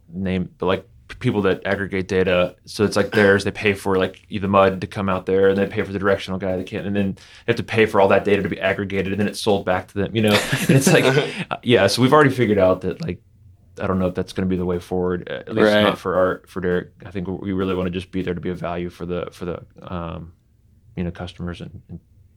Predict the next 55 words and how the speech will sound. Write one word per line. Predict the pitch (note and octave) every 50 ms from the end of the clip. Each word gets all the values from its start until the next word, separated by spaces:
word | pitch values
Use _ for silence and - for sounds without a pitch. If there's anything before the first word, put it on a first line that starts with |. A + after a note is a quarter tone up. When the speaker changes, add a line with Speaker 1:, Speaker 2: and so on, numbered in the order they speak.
| _
Speaker 1:
see | - - - F2
how | F2+ F2
we | F2+ F2
can | F#2+ F2
educate | F2+ E2+ F2 - - G2 F#2 A2+
and | C3 B2 G#2 G2+ -
come | B2 A#2+ A2
together | G#2 F#2+ G2 G2+ G2+ G2
with | F#2 F2 -
companies | - F#2 F2 F#2 F#2 F2+ F#2
like | F#2 F#2 -
A | F#2+ F2+ E2+
E | F#2 F#2+
S | F#2+ F#2 F#2 - -
or | F#2
whomever | G#2+ G#2 F2+ F2+ G2 G2 F#2+ F2
and | E2+ F2
say, | - F#2 F#2 F2+ F2+
"This | F#2+ G2+ G2
is | -
something | - G2 E2+
we | F#2+ F#2
can | - F2
do | F2+ F#2+ F#2
together | F2 F2 F#2+ G2 G2 G2 F#2
and | F#2 F#2+
we | F#2+
can | - F#2+ F2+ E2 - - -
provide | - G2 G#2 G2 F#2 F#2
value." | - F#2+ F#2 F#2 F#2 F#2+ F#2 F#2
And | F#2 F2+ F2+ - - - - _ _ -
if | A2+ A2
we're | B2 A2
providing | G#2 G#2+ G2 F#2+ F#2+ F#2+ F#2
value, | F#2+ F#2+ F#2+ F#2 F#2
maybe | F#2 F#2 F2+
we'll | F2+ F2+ F2
get | G2 -
more | F#2+ F#2+
market | F2+ F2 F2+ F2 - -
share, | - - D#2+ E2 F2
right? | F2 F#2 F2+ - D#3 -
That's | - F2+ -
Speaker 2:
Of | - -
Speaker 1:
kind | - A2
of | A2+ G2+
Speaker 2:
course. | F2 F2+
Speaker 1:
a |
better | G2 G#2+ G2 F#2+ F#2
way | G2 F2+
to | F#2
win. | F2+ F#2+ F#2 F#2 F#2 F#2 - _ _ _ _ -
Speaker 2:
Yep. | G2 G#2+ A2+ - -
Speaker 1:
Um, | F#2+ F2+ F2 E2+ E2 E2 E2 E2 E2 - _ _ -
so, | - - F2 E2+ E2 E2